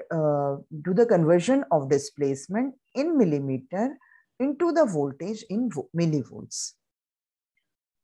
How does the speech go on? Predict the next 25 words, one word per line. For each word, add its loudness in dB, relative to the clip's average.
So -14
I'm -4
click, -4
I -6
am -4
doing -6
click 0
on 0
positive. -4
Now 0
you -2
can -4
see -2
the 0
core 2
is 2
moving 0
towards -2
the 2
right 2
hand -4
side, -10
you -6
can -4
see. -10